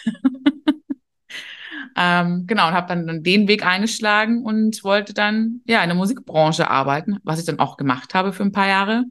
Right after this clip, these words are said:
Also Musik und Medien kann ja alles sein. Da hab ich als Projektassistenz zum Beispiel bei der,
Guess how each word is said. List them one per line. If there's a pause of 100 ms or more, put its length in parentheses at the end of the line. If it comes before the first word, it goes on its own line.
(380)
Also
Musik
und
Medien
kann
ja
alles
sein. (500)
Da
hab
ich (840)
als
Projektassistenz
zum
Beispiel
bei
der,